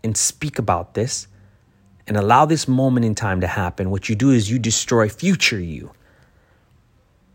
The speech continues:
You, we are, I always say this, we are a community. The Christian believes that if you make a mistake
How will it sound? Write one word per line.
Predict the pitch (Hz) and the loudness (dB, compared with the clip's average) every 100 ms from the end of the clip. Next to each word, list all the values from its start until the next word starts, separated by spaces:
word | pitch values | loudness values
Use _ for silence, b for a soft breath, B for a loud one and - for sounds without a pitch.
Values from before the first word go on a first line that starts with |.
| _ _ _ _ _ _ | _ _ _ _ _ _
You, | 107 139 117 - | 0 0 -2 -14
we | 85 123 165 | -6 2 6
are, | 165 156 - | 6 4 2
I | 117 | 4
always | 135 135 | 4 4
say | 117 | 2
this, | 87 82 - | 0 -2 -4
we | 110 135 | 0 4
are | 135 135 135 b b b b b b b _ 117 | 4 4 -2 b b b b b b b _ -4
a | |
community. | 113 123 113 151 156 104 85 85 - | -2 0 4 6 6 4 0 -8 -6
The | 101 | -4
Christian | - 160 - 151 135 | 0 0 2 0 0
believes | 113 127 131 131 - | 2 2 0 -2 -4
that | - 104 | -2 -2
if | 95 101 | -4 -2
you | 151 | 2
make | 160 156 147 | 4 2 2
a | 131 | 0
mistake | 104 - 95 78 - | -2 -2 -2 -2 -8